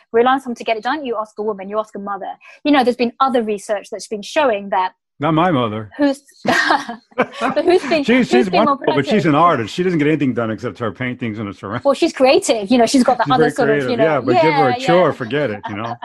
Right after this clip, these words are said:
Speaker 2: <laughs>
Speaker 1: Yeah, no, but there's the creativity side. But anyone who's actually thinking of going back to a certain task from that background, you give them and they'll get it done. You know, my point being, there's been research to show that,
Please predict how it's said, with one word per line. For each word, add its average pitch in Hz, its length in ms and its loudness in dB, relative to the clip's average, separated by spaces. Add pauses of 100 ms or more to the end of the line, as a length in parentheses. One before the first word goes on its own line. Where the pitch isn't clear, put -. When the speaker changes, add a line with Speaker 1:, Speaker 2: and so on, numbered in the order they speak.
(280)
Speaker 2:
<laughs> 294 100 0 (840)
Speaker 1:
Yeah, 262 360 2
no, 269 120 -2
but 269 80 -8
there's 302 100 -8
the 330 80 -6
creativity 330 520 -2
side. 226 220 -6
But 247 100 -12
anyone 339 260 -8
who's 285 120 -12
actually 269 300 -10
thinking 269 220 -12
of 226 100 -14
going 240 160 -10
back 233 200 -6
to 240 80 -14
a - 20 -18
certain 208 260 -8
task 302 480 -6 (340)
from 233 120 -8
that 226 140 -8
background, 247 400 -6
you 359 120 -4
give 285 180 -4
them 262 120 -8
and 226 120 -10
they'll 226 120 -2
get 202 200 -8
it 202 120 -14
done. 196 260 -12 (280)
You 320 60 -4
know, 285 80 0
my 294 140 2
point 294 240 -6
being, 240 120 -4
there's 240 140 -4
been 294 280 -4
research 262 500 -2
to 220 80 -6
show 196 560 0 (400)
that, 220 460 2